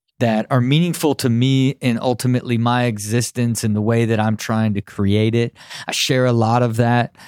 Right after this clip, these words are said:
uh, on this show and kind of what that is. But, but one thing I've been thinking about lately is the fundamental power of forever. There is so much power in forever.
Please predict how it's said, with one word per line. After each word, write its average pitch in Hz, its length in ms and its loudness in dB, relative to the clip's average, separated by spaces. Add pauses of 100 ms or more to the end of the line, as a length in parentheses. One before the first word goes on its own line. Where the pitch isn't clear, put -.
(240)
uh, 120 220 2
on 120 260 2
this 117 140 2
show 117 420 2
and 107 160 0
kind 117 240 -2
of 98 140 -6
what 113 240 -4
that 104 240 0
is. 107 340 0
But, 110 300 -2 (360)
but 147 120 0
one 208 160 0
thing 208 180 0
I've 160 80 2
been 131 140 -2
thinking 135 240 2
about 110 280 0
lately 107 600 0 (1040)
is 120 160 -2
the 117 80 -8
fundamental 135 800 0
power 104 580 0
of 98 160 -2
forever. 92 720 -10 (800)
There 190 160 0
is 151 100 -2
so 175 600 2
much 160 480 0
power 104 960 -2
in 113 240 0
forever. 101 720 -4